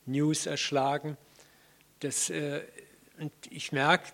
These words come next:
es gibt ja dieses Thema Bad News are good news. Wenn du da nicht aufpasst, du wirst nur mit schlechten Themen und Gedanken gefüttert und gefüllt und hast schon immer so eine Weltuntergangsstimmung in dir, wenn du dich dem lang genug aussetzt, ne?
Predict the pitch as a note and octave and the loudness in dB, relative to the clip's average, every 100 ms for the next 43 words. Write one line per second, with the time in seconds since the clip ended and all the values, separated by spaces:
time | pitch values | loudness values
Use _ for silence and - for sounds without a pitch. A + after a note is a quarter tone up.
0 | - - - D#3+ D#3+ D3 C3 C3 - D3 | -12 -10 -8 0 0 0 -2 -8 -6 -2
1 | D3 D#3 D3+ C#3+ C#3 D3 E3 D3+ D3 D#3+ | 0 0 2 6 6 4 0 0 0 -2
2 | C3 D3 D3 D#3+ D#3 D#3+ - - - - | -2 -2 -4 -2 -2 -4 -8 -12 -20 -20
3 | _ C#3+ C#3+ D3+ D3 D#3+ D3 D3 - E3 | _ -4 2 2 2 0 -2 -2 -6 -6
4 | - C#3+ C3+ D3 - C#3 C#3 D3+ D#3 - | -6 -6 0 0 -2 -4 -4 -4 -4 -4
5 | C3+ A2+ - D3+ C#3+ _ - _ _ _ | -4 -6 -10 -10 -12 _ -20 _ _ _
6 | _ _ - D3 C3+ D3 D3+ C#3 C3+ C#3 | _ _ -4 0 0 -2 -4 -6 -6 -4
7 | B2+ C3 D3 C3+ - C3+ C3+ C3 C3+ C3 | -4 -6 -8 -8 -8 -6 -6 -6 -8 -12
8 | - C3 B2 A#2+ - - - - G#2+ - | -6 -2 -2 -6 -20 -20 -20 -18 -8 -4
9 | C#3 - - D#3+ C3+ C3 C#3+ C3+ C3 C#3+ | -2 -2 -2 0 -2 -2 -2 0 2 0
10 | D3 B2 A#2 A#2+ A2+ - B2+ B2 A#2+ A#2+ | -2 -4 -6 -6 -6 -6 -8 -8 -8 -10
11 | A2 A#2 A2+ A#2 - B2+ A#2+ A#2+ A#2 A#2+ | -10 -10 -10 -10 -6 -4 -4 -4 -4 -6
12 | A#2+ B2+ A#2+ C3+ A#2+ - C3 | -6 -8 -8 -8 -10 -10 -12